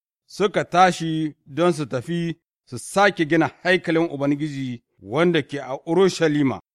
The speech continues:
Dukan waɗanda ke kewaye da su suka taimake su da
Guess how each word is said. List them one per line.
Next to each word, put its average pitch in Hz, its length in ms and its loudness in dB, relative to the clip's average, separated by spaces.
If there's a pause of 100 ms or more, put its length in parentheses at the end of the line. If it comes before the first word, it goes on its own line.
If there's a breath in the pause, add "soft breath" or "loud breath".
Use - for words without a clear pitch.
(1000)
Dukan 247 380 6
waɗanda 208 400 4
ke 175 200 0
kewaye 180 360 2
da 170 120 2
su 202 360 -4 (240)
suka 208 360 -2
taimake 180 600 4
su 131 240 -10 (200)
da 120 160 -10